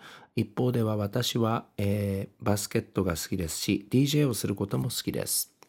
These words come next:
Ever since I was in high school,えー、私は高校生の時から、I have studied a video production and learned a lot through YouTube.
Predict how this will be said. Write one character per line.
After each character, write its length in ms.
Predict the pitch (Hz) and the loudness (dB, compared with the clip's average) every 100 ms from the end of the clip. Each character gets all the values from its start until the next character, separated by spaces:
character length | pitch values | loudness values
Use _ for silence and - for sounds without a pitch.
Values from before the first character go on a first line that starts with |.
| _ _ - - - - - - | _ _ -18 -18 -20 -20 -20 0
Ever 180 | 123 123 | 2 4
since 420 | - 117 104 95 | 4 2 4 4
I 140 | 104 | 2
was 280 | 117 120 110 | 2 0 0
in 120 | 107 | 0
high 280 | 104 - 113 | 0 2 4
school, 380 | 110 - 98 85 - _ - _ _ | 2 2 2 0 -4 _ -20 _ _
え 80 | 110 | -2
ー、 20 | |
私 380 | 110 117 - 117 | 2 0 2 2
は 240 | 107 107 | 4 2
高 180 | - 139 | 2 0
校 160 | 147 | 2
生 220 | 143 127 113 | 2 2 2
の 100 | 104 | 2
時 260 | 104 - | -2 -4
か 160 | - 90 | -4 0
ら、 320 | 85 85 95 - - - | 2 0 -2 -10 -20 -8
I 100 | 127 | -2
have 140 | 110 113 | 2 2
studied 640 | 110 - 120 113 98 98 - _ _ - | 0 2 2 4 2 0 -8 _ _ -2
a 100 | 101 | 2
video 340 | 113 120 127 | 4 6 4
production 800 | 123 123 117 117 113 - 104 107 | 2 -2 2 2 4 2 0 0
and 160 | 98 | 0
learned 440 | 98 110 120 110 104 | 2 4 4 4 2
a 80 | 101 | 4
lot 320 | 101 123 - | 4 2 -2
through 440 | - - 101 98 | -6 -2 2 2
YouTube. 680 | 104 98 104 - - 90 80 | 2 2 2 0 2 2 0